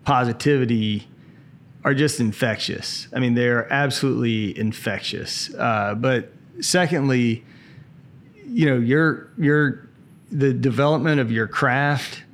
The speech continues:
uh, going from, like, "Yeah, I'm kind of running this, this upstart hospitality program," to, um, you know, blending and creating and innovating.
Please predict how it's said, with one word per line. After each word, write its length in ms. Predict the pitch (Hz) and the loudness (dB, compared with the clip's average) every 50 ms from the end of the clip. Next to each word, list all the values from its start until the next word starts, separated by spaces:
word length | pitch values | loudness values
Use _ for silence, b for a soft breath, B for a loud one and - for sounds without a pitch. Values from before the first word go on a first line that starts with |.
| - - - - | -20 -20 -14 -6
uh, 300 | - 127 127 120 110 110 | -2 0 0 2 2 0
going 340 | 113 120 131 131 131 127 120 | 0 2 2 2 2 2 0
from, 460 | - - 131 120 117 113 110 95 - - | 0 0 0 2 2 0 0 -2 -4 -2
like, 300 | 143 127 120 113 - - - | 0 0 0 0 -4 -4 0
"Yeah, 200 | 139 139 135 127 | 0 2 2 2
I'm 100 | 127 135 | 2 0
kind 220 | 127 - 147 147 139 | 2 2 2 2 2
of 140 | 117 110 117 | 0 0 0
running 340 | 123 123 127 127 123 120 | 0 2 2 2 2 0
this, 400 | 113 117 113 - - - - - - - | 0 0 -2 -2 -4 -6 -8 -10 -8 -4
this 420 | 139 120 113 113 - - - - - - - - | -2 -2 -2 -2 -4 -8 -10 -12 -18 -20 -12 -4
upstart 600 | - 139 131 - - - - 135 123 123 117 - | -2 -2 -2 -2 -6 -2 0 0 0 0 -2 -2
hospitality 680 | - 123 127 123 120 - - 123 - 127 123 127 123 123 117 | -2 0 0 0 0 -2 -6 -4 -2 0 2 2 2 0 -2
program," 680 | 113 - 135 123 120 117 123 123 120 117 117 113 110 110 | 0 0 0 0 2 2 0 0 0 0 0 0 -2 -2
to, 440 | - - 135 127 120 120 117 110 110 B B B B B B B B B B B - | -2 -2 0 0 2 2 0 -2 -4 B B B B B B B B B B B -10
um, 600 | - 208 127 120 113 107 104 101 101 101 104 - - - - - - - - - - - - - - - - - - - | -4 -2 0 0 2 0 0 -2 -2 -4 -6 -6 -10 -20 -20 -20 -20 -20 -20 -20 -20 -20 -20 -20 -20 -20 -20 -20 -12 -4
you 120 | - 160 | 0 2
know, 160 | 165 156 135 120 | 4 4 4 2
blending 800 | 120 113 - 156 165 170 165 160 156 147 147 139 131 131 - - | 0 0 0 2 4 4 4 4 6 4 4 4 2 0 -4 -4
and 400 | - 131 131 123 120 117 104 - | -2 0 0 2 0 0 -2 0
creating 880 | - - 143 139 131 135 139 139 143 143 131 139 127 123 117 113 113 - - | -2 0 2 2 2 2 2 2 2 2 2 2 0 0 0 -2 -4 -6 -4
and 300 | 135 123 117 113 113 104 | -4 -2 -2 -2 -2 -2
innovating. 1040 | - 151 151 151 147 139 131 120 127 123 120 120 117 117 113 110 110 107 107 - - | 0 0 2 4 4 2 2 2 2 2 2 2 2 2 0 0 0 0 -2 -4 -6